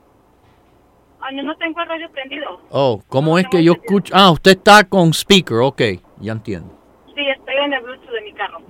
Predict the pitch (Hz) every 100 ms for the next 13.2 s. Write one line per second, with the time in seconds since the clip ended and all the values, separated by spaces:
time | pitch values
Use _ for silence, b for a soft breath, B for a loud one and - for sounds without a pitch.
0 | - 110 107 98 87 - 233 233 226 220
1 | 208 _ _ _ _ _ _ - - 523
2 | 466 508 _ 254 254 294 302 277 262 -
3 | 262 302 349 320 262 247 - - - 240
4 | 269 269 - 277 262 - 233 196 226 233
5 | 254 247 220 _ _ 220 220 214 214 453
6 | 466 240 220 214 214 233 320 427 _ _
7 | _ _ - 120 120 120 120 180 165 131
8 | 170 170 165 156 185 233 226 - 185 165
9 | 185 208 202 - 180 160 147 180 156 110
10 | 104 - b b b b b 135 127 151
11 | 160 202 214 175 160 160 147 143 120 156
12 | 165 180 170 143 127 123 117 113 - 131
13 | 113 80